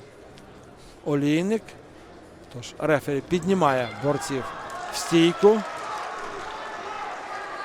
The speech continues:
І дивимось, ну, от зараз непросто буде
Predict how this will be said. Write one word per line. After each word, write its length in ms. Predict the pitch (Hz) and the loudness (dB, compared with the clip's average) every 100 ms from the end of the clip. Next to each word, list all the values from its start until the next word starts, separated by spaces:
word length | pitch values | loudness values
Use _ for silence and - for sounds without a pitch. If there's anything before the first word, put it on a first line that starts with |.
| - - - - - 127 139 | -8 -8 -8 -6 -6 -2 -2
І 60 | 139 | 0
дивимось, 480 | 135 139 143 151 139 | 2 2 0 -2 -2
ну, 60 | 135 | -2
от 60 | 160 156 | -2 4
зараз 260 | 147 147 - - | 6 6 2 0
непросто 520 | 170 202 226 180 156 143 | 2 6 6 4 2 0
буде 240 | 139 139 | 2 2